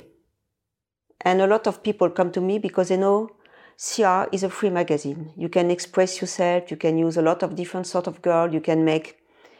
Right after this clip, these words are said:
mixed fashion, if you was, you know, I love that. And I think there is not a lot of magazine, but you can do this online. Why still a magazine?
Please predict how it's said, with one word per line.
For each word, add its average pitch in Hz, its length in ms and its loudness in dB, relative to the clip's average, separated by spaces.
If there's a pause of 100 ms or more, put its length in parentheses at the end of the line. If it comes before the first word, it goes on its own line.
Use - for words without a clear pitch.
(120)
mixed 175 300 -2
fashion, 175 680 2
if 160 220 -4
you 156 180 0
was, 147 260 -2 (220)
you 320 80 2
know, 160 160 -2 (100)
I 170 60 2
love 190 200 2
that. - 200 0
And 160 140 0
I 175 40 2
think 185 200 -6
there 180 100 -2
is 180 80 -2
not 202 180 0
a 180 40 4
lot 180 260 2
of 143 140 -12
magazine, 135 560 -2
but 190 200 -2
you 202 60 -6
can 208 160 0
do 196 120 -2
this 185 220 -8
online. 165 520 -4 (680)
Why 180 120 4
still 180 220 0
a 165 40 6
magazine? 175 640 -2